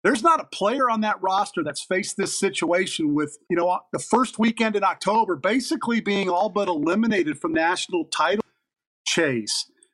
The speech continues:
You know, Trevor Lawrence isn't gonna come running out of that tunnel, and D J Ukulele better figure it out and figure it out soon. Quarterback Dennis Grosel for,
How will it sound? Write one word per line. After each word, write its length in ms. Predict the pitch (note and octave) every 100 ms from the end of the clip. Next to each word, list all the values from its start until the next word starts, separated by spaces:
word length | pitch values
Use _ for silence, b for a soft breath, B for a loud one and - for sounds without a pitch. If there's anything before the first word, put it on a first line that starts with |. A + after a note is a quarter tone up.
| b
You 80 | -
know, 100 | D#3+
Trevor 360 | - G#3 C4 D#4+
Lawrence 480 | D4 B3+ C4 B3 G3
isn't 260 | G#3 A#3
gonna 160 | A3+ A3+
come 260 | - A#3
running 240 | A3+ A3 A3+
out 140 | A3
of 60 | G3+
that 200 | A3+ A3+
tunnel, 520 | G3+ F3+ D3+ C3+ - _ _ -
and 160 | D#3
D 180 | D3+ A3+
J 200 | A3 B3
Ukulele 840 | A#3+ A3+ B3 A#3 A#3+ A3+ E3+ D3+ B B B C#3+
better 440 | A2 F#3+ D4+ F4+
figure 440 | - B3+ A3+ A3+
it 80 | G#3
out 280 | G3+ A3 G#3
and 120 | D3
figure 380 | - A3+ G#3+ G3
it 60 | F#3
out 260 | F#3+ E3
soon. 680 | - - G3 G3 C#3+ A2 G2 b b b _ _ _ _ _ _ _ _ -
Quarterback 640 | B3+ F4+ G4 C#4 A#3 G3
Dennis 400 | F#3 A3+ A#3+ D#3
Grosel 1080 | C#3 F#3 A3 A#3 D3+ - - E3 D#3+ D#3 - -
for, 320 | D3+ C#3+